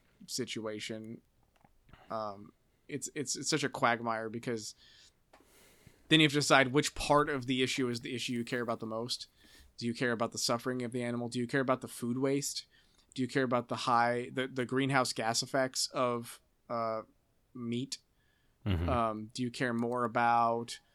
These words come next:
Speaker 1: uh, the s-, the safety of eating meat? How, like, it's actually probably not the healthiest thing for us to do almost at all. Um, lots and lots of stuff like that, like,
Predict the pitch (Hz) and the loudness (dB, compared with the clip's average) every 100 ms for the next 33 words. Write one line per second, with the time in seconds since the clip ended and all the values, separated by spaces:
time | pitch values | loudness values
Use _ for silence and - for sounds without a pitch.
0 | _ _ _ _ 127 113 110 110 113 - | _ _ _ _ -4 -2 -2 -4 -2 0
1 | - - 117 107 - - 135 131 151 139 | -2 -2 -4 0 2 4 2 2 2 2
2 | 135 143 147 139 147 165 131 123 113 113 | 2 2 2 0 -2 -4 -2 0 0 -4
3 | 123 117 113 113 127 117 110 113 - - | -8 -6 -6 -4 -6 -6 -8 -12 -16 2
4 | 139 139 143 131 123 - 123 139 135 135 | 4 4 2 2 0 -4 -4 -2 -2 -2
5 | - 131 120 131 123 - 120 120 123 123 | -2 -6 -2 -4 -4 -8 -4 -2 -2 -6
6 | - 117 120 113 110 107 139 165 _ _ | -8 -6 -6 -4 -2 0 0 -2 _ _
7 | _ _ _ _ _ - 127 113 107 104 | _ _ _ _ _ -6 -2 0 -2 -4
8 | 104 - _ _ _ _ _ _ _ _ | -8 -12 _ _ _ _ _ _ _ _
9 | _ _ _ _ _ _ _ _ _ _ | _ _ _ _ _ _ _ _ _ _
10 | _ _ _ _ - 131 143 156 156 147 | _ _ _ _ -10 2 4 4 2 2
11 | 143 127 - - 117 - 107 101 107 104 | 2 0 -4 0 -2 -2 -8 -6 -4 -4
12 | - _ - | -6 _ -10